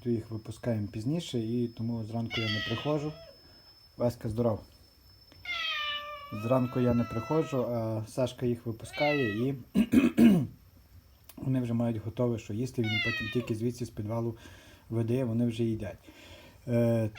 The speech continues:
тут в відрі, як я казав, е, вже є, накидав я,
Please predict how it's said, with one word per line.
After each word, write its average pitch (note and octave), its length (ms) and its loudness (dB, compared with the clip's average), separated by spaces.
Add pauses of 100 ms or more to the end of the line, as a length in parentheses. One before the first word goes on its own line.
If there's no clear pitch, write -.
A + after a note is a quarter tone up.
тут D#3 260 2
в - 20 -2
відрі, A#2+ 480 2 (140)
як A#2 180 -6
я B2 80 2
казав, A#2 460 0 (240)
е, A#2 40 -6 (1040)
вже D#3 200 4
є, C#3 200 6 (680)
накидав C#3 420 2
я, B2+ 300 2